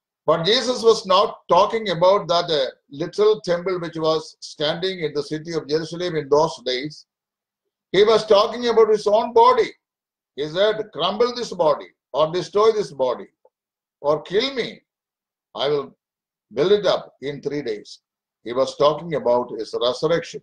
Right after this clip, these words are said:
So we have the first evidence, the empty tomb, and second evidence, the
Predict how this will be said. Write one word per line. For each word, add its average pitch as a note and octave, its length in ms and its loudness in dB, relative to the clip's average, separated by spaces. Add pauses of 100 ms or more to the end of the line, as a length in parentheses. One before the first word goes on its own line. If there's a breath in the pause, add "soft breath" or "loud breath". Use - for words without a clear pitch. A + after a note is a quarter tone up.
(140)
So C#3+ 460 2
we A#2+ 120 -4
have C#3+ 280 2
the C#3 160 -2
first E3+ 240 -2
evidence, F3 380 -2
the C#3 180 -2
empty D3+ 320 -4
tomb, A#2+ 280 0 (640)
and A2+ 200 -4
second D#3+ 440 -2 (360)
evidence, A#2 580 -2 (920)
the A2+ 440 -4